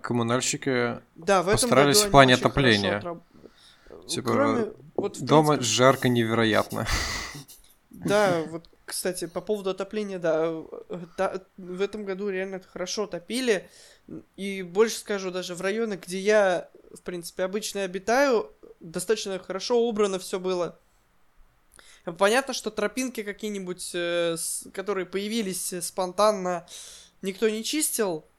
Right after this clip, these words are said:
Speaker 1: <laughs>
Speaker 2: и там был, э, снег по колено, но в общей-то сложности всё было хорошо убрано. Но вот, э, пару раз жизнь меня, э, заносила в другие районы, и там всё было немного плохо.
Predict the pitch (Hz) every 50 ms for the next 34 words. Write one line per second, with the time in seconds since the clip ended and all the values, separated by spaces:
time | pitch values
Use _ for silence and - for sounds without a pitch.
0 | _ _ _ _ _ _ _ - - 131 117 - - 123 180 196 - 220 226 220
1 | 208 196 185 208 220 220 214 208 202 190 180 - _ _ - 175 175 170 170 170
2 | 165 165 165 160 165 160 - - - 214 202 190 - - 214 - 196 202 208 196
3 | 185 170 165 165 175 185 180 170 165 165 170 175 185 208 220 214 - - - -
4 | 175 - - 185 196 196 180 - 170 - - - 170 165 160 160 160 156 165 -
5 | - 196 185 170 170 170 - 185 185 196 - - 233 220 220 208 180 180 175 160
6 | 160 165 175 185 190 190 196 190 - - _ - - - _ _ _ _ - -
7 | - _ _ - - 175 165 170 170 170 170 170 165 165 - - - _ _ -
8 | - - - 196 196 196 202 214 220 202 175 220 226 202 202 220 226 226 226 220
9 | 220 214 - - - - - - - - - - - - - - - 180 170 185
10 | 202 208 208 - - 233 226 208 185 202 226 226 247 311 320 294 262 226 214 208
11 | 202 190 175 175 170 156 160 - - 175 180 180 175 180 175 - - 240 277 277
12 | 240 - - 247 240 220 214 214 208 196 196 190 202 208 190 185 - 180 165 156